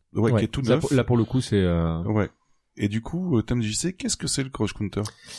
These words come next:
Speaker 2: Bah alors, le, le Crush Counter, en fait, euh, qui, euh, qui s'appuie sur la mécanique du counter, euh, à la base, hein, dont, dont on parlait, euh, tout à l'heure,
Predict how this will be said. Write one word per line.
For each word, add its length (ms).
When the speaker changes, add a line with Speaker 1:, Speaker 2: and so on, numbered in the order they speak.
Speaker 2:
Bah 60
alors, 180
le, 220
le 120
Crush 220
Counter, 300
en 120
fait, 300
euh, 160
qui, 380
euh, 80
qui 160
s'appuie 260
sur 140
la 100
mécanique 320
du 80
counter, 400
euh, 180
à 100
la 100
base, 240
hein, 80
dont, 240
dont 200
on 100
parlait, 440
euh, 380
tout 200
à 60
l'heure, 280